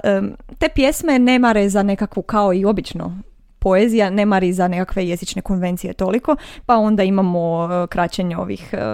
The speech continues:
infinitiva, m, moć, jer mali medvjedi će doć, moć doć,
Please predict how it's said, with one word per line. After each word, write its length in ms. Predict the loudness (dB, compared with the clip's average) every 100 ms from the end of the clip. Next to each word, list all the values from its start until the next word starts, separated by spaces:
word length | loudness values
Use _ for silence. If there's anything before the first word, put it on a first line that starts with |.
| -6 -8 -6
infinitiva, 680 | -4 -4 -6 -6 -4 -2 -2
m, 340 | -2 -2 -4 0
moć, 560 | 2 4 2 -2 -4
jer 300 | -2 0 0
mali 420 | 0 2 2 2
medvjedi 440 | 0 -2 -2 -2 -4
će 160 | -6
doć, 420 | -2 0 0 -2 -4
moć 300 | -4 -4 -2
doć, 400 | 0 0 -4